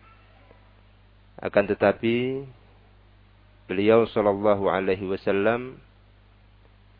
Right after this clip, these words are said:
turut berdiri dan menemani sang istri hingga sampai rumahnya. Dari sini terdapat sebuah pelajaran bahwa diperbolehkan bagi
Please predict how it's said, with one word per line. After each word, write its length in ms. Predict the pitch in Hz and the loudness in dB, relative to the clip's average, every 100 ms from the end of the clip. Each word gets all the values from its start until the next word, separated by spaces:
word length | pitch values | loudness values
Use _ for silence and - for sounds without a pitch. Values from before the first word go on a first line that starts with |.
| _ _ - - | _ _ -20 -4
turut 320 | - 131 127 - - - _ _ _ _ 107 | 2 4 4 0 -10 -20 _ _ _ _ -8
berdiri 640 | 104 98 110 113 123 127 | -6 -4 -2 0 0 2
dan 160 | 117 110 | 0 0
menemani 560 | 104 101 101 104 113 117 | -4 -6 -4 -4 -4 -6
sang 220 | 113 113 | -6 -6
istri 540 | 120 - - 104 90 80 - - | -10 -12 -10 -8 -8 -12 -20 -14
hingga 240 | 110 110 104 | -10 -2 -2
sampai 320 | - 98 95 | 0 -2 -2
rumahnya. 560 | 92 87 85 82 78 76 - _ _ _ _ _ - - _ - _ _ _ _ _ - | -2 -6 -10 -12 -14 -14 -20 _ _ _ _ _ -20 -20 _ -20 _ _ _ _ _ -4
Dari 240 | 101 107 107 | 2 4 2
sini 480 | 113 123 139 143 135 | -2 0 0 -2 -4
terdapat 480 | 101 107 117 120 | 0 2 2 0
sebuah 320 | - 104 110 - | 0 -2 -2 2
pelajaran 560 | 104 98 104 113 123 | 0 2 2 2 -2
bahwa 720 | 107 95 92 95 113 123 135 - - - _ _ _ _ _ _ - - - | -2 -2 0 0 0 -2 -6 -12 -20 -20 _ _ _ _ _ _ -20 -20 -8
diperbolehkan 880 | 104 110 110 120 123 113 - 101 | -2 0 2 2 2 0 -4 -2
bagi 240 | 95 95 | -2 -4